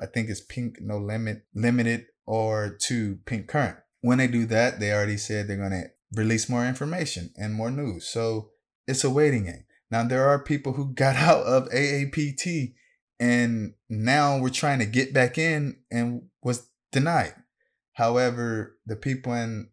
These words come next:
Canada were able to get in, and it caused a massive move. I think it went from, like,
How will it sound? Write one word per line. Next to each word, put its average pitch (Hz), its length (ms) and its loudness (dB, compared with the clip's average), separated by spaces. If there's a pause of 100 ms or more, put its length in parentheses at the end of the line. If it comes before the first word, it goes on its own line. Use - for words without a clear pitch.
(100)
Canada 113 540 0 (500)
were - 180 -2
able 117 260 0
to 110 140 -6
get 113 280 0
in, 117 180 0
and 101 120 -2
it 101 80 -8
caused 127 280 0
a 104 40 -2
massive 110 420 -2
move. 113 240 -2
I 101 80 0
think 123 240 -6
it 123 40 -2
went 120 220 -4
from, 104 140 -8
like, 95 180 -2